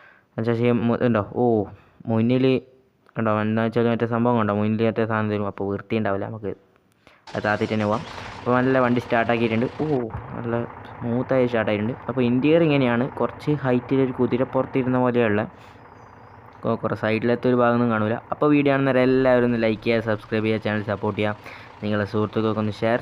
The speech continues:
ചെയ്ത് കൊടുക്കും. അപ്പോൾ ലൈക്ക് ടാർഗറ്റ് വെച്ചാൽ വെറും നൂറാണ്. അപ്പോൾ എല്ലാവരും ഒന്ന് ലൈക്ക് ചെയ്യുക. അപ്പോൾ നമ്മൾ മെല്ലെ പുറത്തിറങ്ങാം. നമുക്ക് മെല്ലെ ഫസ്റ്റ് മെല്ലെ പോട്ടോ. നമ്മളിന്ന് ഏടും ഇടിക്കാണ്ടും തട്ടാണ്ടെല്ലാം പോകാനാണ് നമ്മൾ ഇന്നത്തെ പ്ലാൻ. അപ്പോൾ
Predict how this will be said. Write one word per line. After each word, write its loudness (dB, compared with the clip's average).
ചെയ്ത് 4
കൊടുക്കും. 0
അപ്പോൾ -4
ലൈക്ക് -2
ടാർഗറ്റ് 2
വെച്ചാൽ 0
വെറും 2
നൂറാണ്. 4
അപ്പോൾ -4
എല്ലാവരും 0
ഒന്ന് -2
ലൈക്ക് -2
ചെയ്യുക. 2
അപ്പോൾ 2
നമ്മൾ 4
മെല്ലെ 4
പുറത്തിറങ്ങാം. 2
നമുക്ക് 0
മെല്ലെ 2
ഫസ്റ്റ് -4
മെല്ലെ 2
പോട്ടോ. 2
നമ്മളിന്ന് 0
ഏടും 0
ഇടിക്കാണ്ടും 0
തട്ടാണ്ടെല്ലാം 0
പോകാനാണ് 2
നമ്മൾ 0
ഇന്നത്തെ -2
പ്ലാൻ. 0
അപ്പോൾ -2